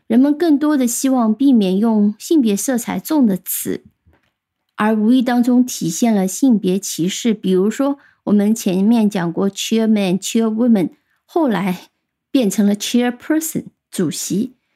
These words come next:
一个中性的、完全不带性别色彩的“主席”的词的出现。啊，类似的还有我们讲 salesman、saleswoman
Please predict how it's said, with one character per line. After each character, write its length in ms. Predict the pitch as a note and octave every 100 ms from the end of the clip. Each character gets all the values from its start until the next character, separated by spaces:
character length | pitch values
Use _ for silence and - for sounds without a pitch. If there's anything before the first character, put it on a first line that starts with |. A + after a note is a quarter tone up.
| _ -
一 120 | A#3
个 140 | C#4
中 240 | C4+ D#4+ D#4+
性 260 | D#4+ C#4+
的、 260 | G3+ F#3 A3
完 180 | - A#3+
全 160 | B3 A#3
不 180 | -
带 240 | - D#4+ C#4+
性 320 | - D4+ B3+
别 200 | F3+ D#3+
色 240 | F3 B3
彩 260 | G3+ - -
的 120 | -
“主 240 | - E3+ D#3+
席” 240 | - D#3
的 120 | F3+
词 260 | F3 - -
的 100 | F3+
出 200 | - B3
现。 300 | B3+ C4+ - _ _ _ _ _ _
啊， 140 | B3
类 240 | B3 E4 D#4+
似 220 | D#4+ F4+
的 120 | A#3
还 200 | G3+ G3+
有 280 | G#3 E3 - _ _ _
我 80 | G#3+
们 100 | A#3
讲 220 | A#3 F#3+
salesman、 880 | - C4+ C#4 D4 D4 G#3+ G3+ F#3+ F3+
saleswoman 960 | - B3 B3 - _ - B3 B3 F3+